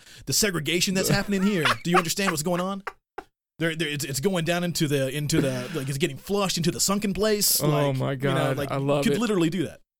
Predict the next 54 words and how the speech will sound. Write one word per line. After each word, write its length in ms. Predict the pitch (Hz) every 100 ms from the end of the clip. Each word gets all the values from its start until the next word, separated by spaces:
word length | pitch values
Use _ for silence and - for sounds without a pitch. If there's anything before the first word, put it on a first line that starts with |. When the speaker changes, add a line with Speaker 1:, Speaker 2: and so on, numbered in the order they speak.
| -
Speaker 2:
Dude, 340 | 131 170 156 -
so 300 | 156 147 131 - _ - - - -
not 640 | 151 135 156 156 160 147 - - 156
about 240 | 147 139
what 100 | 143
we're 80 | 135
about 180 | 139 135
to 60 |
talk 180 | 170 156
about, 200 | 120 120
but 100 | 135
it 60 | 160
is 100 | 151
about 180 | 139 127
Jordan 260 | 139 127
Peele. 360 | 156 165 135 127 _ _ _ _ _ _ _ - -
I 100 | 196
was 140 | 202
showing 300 | 160 269 214
Emily 300 | 165 170 160
something, 440 | 135 143 123 - 113
and 120 | 127
we 80 | 156
went 200 | 175 -
down 200 | 156 147
this 160 | 139
weird 640 | 139 143 147 147 139 131 -
YouTube 460 | 135 143 143 135 139
rabbit 260 | 131 120
hole 140 | 123 117
like 160 | 120
you 80 | -
do, 280 | 113 113 117
and 160 | 131 127
we 60 |
were 60 | 131
watching 300 | 135 135 139
old 280 | - 139 135
Weird 260 | 131 139 139
Al 220 | 143 151
videos. 520 | 160 170 180 180 - 131
Speaker 1:
Okay. 260 | - - 120
Speaker 2:
And 160 | 165 160
the 80 |
white 280 | 135 151 151
nerdy 320 | 135 135 143
one, 160 | 117 110
man, 240 | 117 113
it's, 200 | 123 - -
it's 220 | 123 113
a, 120 | 117
him 360 | 131 196 208 202
and, 120 | 165
uh, 160 | 143